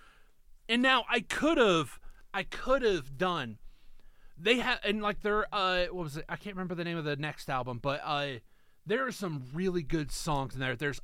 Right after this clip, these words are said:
Up the Wolf. There's This Year. And a lot of those, like, 'cause each album has, like,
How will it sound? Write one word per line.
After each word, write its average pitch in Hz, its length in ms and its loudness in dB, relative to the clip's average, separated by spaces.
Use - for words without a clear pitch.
Up 202 240 -4
the 196 100 0
Wolf. 175 500 2
There's 180 240 2
This 139 480 0
Year. 175 540 -2
And 196 220 2
a 208 60 4
lot 254 240 6
of 247 100 -2
those, 208 300 2
like, 170 180 -2
'cause 185 220 -4
each 262 200 -6
album 214 360 2
has, 180 200 -2
like, 170 200 -6